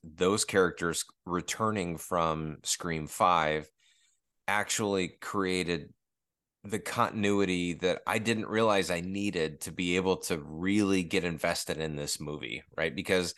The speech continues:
they have continuously just recycled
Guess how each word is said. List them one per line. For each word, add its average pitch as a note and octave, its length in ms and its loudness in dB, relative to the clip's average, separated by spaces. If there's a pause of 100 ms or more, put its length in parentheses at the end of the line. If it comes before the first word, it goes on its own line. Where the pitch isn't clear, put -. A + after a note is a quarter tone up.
(440)
they G2 360 4
have F2 720 0 (280)
continuously G2+ 920 0
just F2+ 240 -2
recycled G2 1040 2